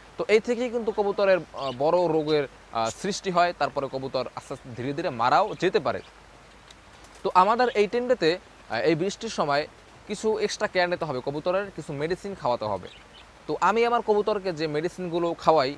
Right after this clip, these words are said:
একাধারে তিন চার দিন বৃষ্টি হলে, কি মেডিসিন খাওয়াই সেগুলো আপনাদেরকে আজকে আমি দেখিয়ে দিব। তো আমি মেডিসিন খাওয়াই হচ্ছে, প্রথমেই খাওয়াই কার্মিনা। সকলেই আপনারা এই মেডিসিনটার সাথে পরিচিত।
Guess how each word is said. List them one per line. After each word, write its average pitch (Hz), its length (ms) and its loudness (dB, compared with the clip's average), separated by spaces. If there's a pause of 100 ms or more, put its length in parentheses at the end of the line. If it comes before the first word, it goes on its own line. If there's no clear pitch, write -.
(140)
একাধারে 147 320 0
তিন 151 180 -8
চার 156 180 -4
দিন 151 120 -6
বৃষ্টি 156 300 -6
হলে, 127 260 -2 (800)
কি 202 100 -4
মেডিসিন 185 300 -2
খাওয়াই 165 360 0
সেগুলো 170 300 -2
আপনাদেরকে 147 400 -4
আজকে 151 240 -6
আমি 170 160 -6 (260)
দেখিয়ে 156 260 0
দিব। 104 220 -6 (400)
তো 156 60 0
আমি 190 240 0
মেডিসিন 208 380 -6
খাওয়াই 185 180 0
হচ্ছে, 202 360 -6 (1000)
প্রথমেই 202 300 -4
খাওয়াই 165 220 2
কার্মিনা। 143 420 0 (500)
সকলেই 220 380 4
আপনারা 170 400 6 (360)
এই 147 80 0
মেডিসিনটার 156 380 -2
সাথে 151 180 -2
পরিচিত। 185 440 0